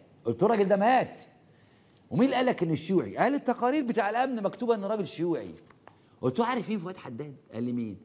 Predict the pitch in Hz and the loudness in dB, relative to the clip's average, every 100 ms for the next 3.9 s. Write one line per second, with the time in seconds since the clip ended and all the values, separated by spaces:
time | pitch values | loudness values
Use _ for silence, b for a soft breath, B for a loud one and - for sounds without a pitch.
0 | b b b 123 220 185 151 117 110 - | b b b 2 2 0 -2 -2 -6 -6
1 | 170 156 135 151 180 131 - - 107 98 | -4 -4 -4 -6 -10 -14 -14 -6 -6 -6
2 | 85 - b b b b - 117 - 226 | -8 -14 b b b b -4 -2 0 0
3 | 208 - 202 - 127 120 117 101 | -2 -4 -6 -2 0 0 0 -2